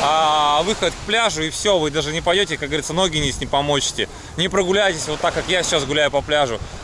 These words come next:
А в Ялумбэй, ну и, собственно, и в других бухтах такого нет. А ещё здесь хорошо, потому что здесь нет такой толпы народа, не съезжают все подряд. Плюс, а, люди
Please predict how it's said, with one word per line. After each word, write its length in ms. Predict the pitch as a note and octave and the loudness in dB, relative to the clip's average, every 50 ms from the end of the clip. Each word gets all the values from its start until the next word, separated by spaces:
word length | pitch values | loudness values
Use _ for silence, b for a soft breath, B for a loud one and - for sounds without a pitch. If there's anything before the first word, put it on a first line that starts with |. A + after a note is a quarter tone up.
| - - | -4 0
А 220 | B2+ C3 C#3 C#3+ | 2 2 2 2
в 60 | D3 | 2
Ялумбэй, 640 | E3+ G3 G#3 G#3+ G#3+ G#3+ F#3 F3+ B3 - C#4 B3 G3+ | 2 2 4 4 2 2 4 4 4 6 6 4 4
ну 80 | F3+ F#3+ | 2 0
и, 20 | |
собственно, 320 | F3+ - A3 - - G#3 | -2 -2 -4 -2 -2 -2
и 40 | G3+ | -2
в 40 | F3+ | 0
других 300 | F#3 F#3+ - G#3+ C4 A#3+ | 0 -2 0 0 0 0
бухтах 320 | G3+ G#3 G#3+ - - F3 | 0 0 0 0 -2 0
такого 400 | - F3+ - - G3+ G#3 G3 G3 | 0 0 0 2 2 4 4 4
нет. 260 | G3+ G3+ A3 A#3+ B3 - - - - - - - - - - - - | 4 2 2 0 0 -2 -4 -10 -10 -12 -12 -12 -12 -10 -10 -4 -2
А 80 | D3 | 0
ещё 200 | E3 E3 - B3 C4 | 0 2 2 2 2
здесь 160 | B3+ A#3 - | 2 0 0
хорошо, 380 | - - E3+ E3+ D3+ - F3 D3+ | 0 2 2 2 2 2 0 0
потому 320 | C#3+ C3+ - C#3+ D3 G3 F#3+ | 0 0 0 0 0 0 0
что 120 | - F#3+ | 0 0
здесь 200 | D#3 E3 E3 - | 0 0 -2 0
нет 160 | - G3 F#3+ | -2 -4 0
такой 260 | - - - - F3+ F3 | 0 -2 0 0 0 0
толпы 300 | - D3+ C3 - F3 F3+ | 0 -2 -2 0 -2 0
народа, 360 | E3+ E3 D#3+ F#3+ G#3 F#3+ F3 | 2 2 4 4 2 2 2
не 100 | D#3 D3 | -2 -2
съезжают 360 | - D3+ C#3+ D3 F#3 F3 D#3+ | -2 -2 0 2 2 2 0
все 160 | - - D#3 | 0 -4 -4
подряд. 380 | - - C#3+ C3+ D3 D3+ B2+ A#2 | 0 0 0 2 2 2 0 0
Плюс, 260 | - E3 F#3+ - - B B B B B | 0 -2 -2 -2 -2 B B B B B
а, 140 | - B2 B2 | 0 0 2
люди 320 | C#3 F#3 A3+ G3 F#3+ D#3+ | 2 2 0 2 0 -2